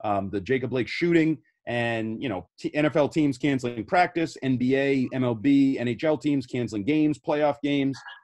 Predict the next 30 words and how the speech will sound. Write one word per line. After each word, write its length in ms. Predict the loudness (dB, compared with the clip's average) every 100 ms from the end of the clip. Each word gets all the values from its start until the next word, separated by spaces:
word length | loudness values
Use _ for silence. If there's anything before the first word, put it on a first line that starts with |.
| _ 2
Patriots 440 | 2 4 2 4
obviously 440 | 2 4 2 0
chose 400 | -4 2 4 4 2
to 160 | -4
practice 540 | -2 0 0 0 -6 0
yesterday. 520 | 0 0 -4 -2 0
I 120 | -2 -6 -16
assume 300 | -4 0 0
they're 120 | 0
going 260 | 0 -2 -2
to 120 | -4
choose 300 | -2 -2 -2
to 120 | -6
practice 420 | -2 -2 -2 -6
today. 480 | -10 -4 -2 -2 -4 _ _ _ _
Some 200 | 2 4
of 40 |
the 60 | 4
players 360 | 2 4 2
vo-, 300 | 2 2 2 2
voiced 400 | 0 2 2 0
their 220 | -2 0
helpless 500 | 0 0 0 -2 -6
feelings. 600 | -6 0 0 0 -2 -4
Devin 260 | -4 -4 -2
McCourty, 400 | -4 -2 0 0
Jason 340 | 0 -2 -2 -6
McCourty, 260 | -2 0
which 160 | 0 0
I, 140 | -4